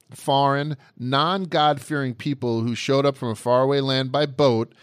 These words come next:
and took other people's shit. That was <laughs> my basic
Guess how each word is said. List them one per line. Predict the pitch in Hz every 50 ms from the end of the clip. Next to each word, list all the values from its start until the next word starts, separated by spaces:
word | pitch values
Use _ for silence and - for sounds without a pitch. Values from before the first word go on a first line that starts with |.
| - _ _
and | - 135 127 -
took | - 139 127 -
other | 127 120 117 113
people's | 110 - 123 113 - - 107 101
shit. | - - - - 117 90 - - _ _ _ _ _
That | - 131 156 160
was | 196 196 170 - - 139
<laughs> | - -
my | 180 160 143 123 - _ _
basic | 147 139 156 165 - - 165 156 - _ -